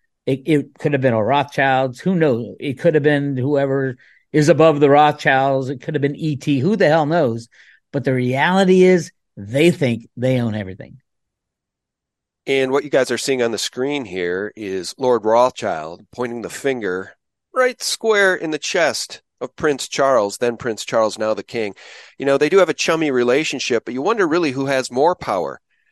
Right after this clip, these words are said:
Speaker 2: And I've always questioned that. Who does have more power? The bankers to the royals or the royals who own more land than anyone else on earth, we're told? It's very puzzling, but it's all part of the Illuminati, and the Rothschilds, the Rockefellers, are part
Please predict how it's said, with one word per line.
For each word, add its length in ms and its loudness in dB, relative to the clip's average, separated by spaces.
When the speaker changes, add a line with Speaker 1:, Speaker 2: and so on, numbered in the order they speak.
Speaker 2:
And 140 -2
I've 220 0
always 240 2
questioned 440 -2
that. 180 -10
Who 140 -4
does 260 0
have 180 -2
more 200 -2
power? 360 -10
The 220 -16
bankers 680 -2
to 100 -4
the 120 0
royals 480 2
or 140 0
the 100 0
royals 440 4
who 100 -6
own 180 0
more 280 2
land 360 2
than 140 0
anyone 320 0
else 220 0
on 120 0
earth, 240 -4
we're 120 -4
told? 320 -4
It's 160 -10
very 240 2
puzzling, 520 -2
but 140 -4
it's 140 -4
all 160 2
part 360 -2
of 120 -8
the 80 -4
Illuminati, 760 -2
and 140 -8
the 40 -2
Rothschilds, 720 -2
the 80 -6
Rockefellers, 680 -2
are 120 -4
part 320 -2